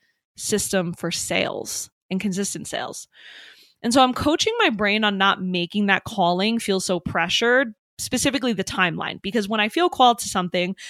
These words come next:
my body feels excited and fulfilled and ready until Brian the brain adds an arbitrary timeline to me.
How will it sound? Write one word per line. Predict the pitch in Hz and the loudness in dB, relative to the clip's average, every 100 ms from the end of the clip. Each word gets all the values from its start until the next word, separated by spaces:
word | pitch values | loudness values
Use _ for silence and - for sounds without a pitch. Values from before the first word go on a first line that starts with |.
| - - | -14 0
my | 202 | 2
body | 175 196 269 262 | 6 8 6 4
feels | 226 214 | 2 0
excited | 202 - 208 196 196 202 | -2 -2 0 2 2 0
and | 196 190 | -2 -4
fulfilled | 185 180 - 285 226 202 | -6 -6 4 6 8 6
and | 180 175 175 | 2 -2 0
ready | 190 240 196 180 190 - - _ _ | 4 6 4 0 -6 -8 -20 _ _
until | 214 208 - - 302 269 226 202 - - _ | -2 -2 -2 4 6 8 6 4 -2 -8 _
Brian | 175 196 262 262 262 | -2 6 8 8 4
the | 247 | 2
brain | 214 262 233 202 202 226 _ _ _ | 4 4 6 4 2 0 _ _ _
adds | - 214 202 | 4 4 4
an | 208 | 2
arbitrary | - 196 190 - 190 185 | 2 2 0 0 0 0
timeline | 180 - 170 165 165 - 202 | -4 -4 -4 -4 -8 -10 -12
to | - | -12
me. | - - | -10 -10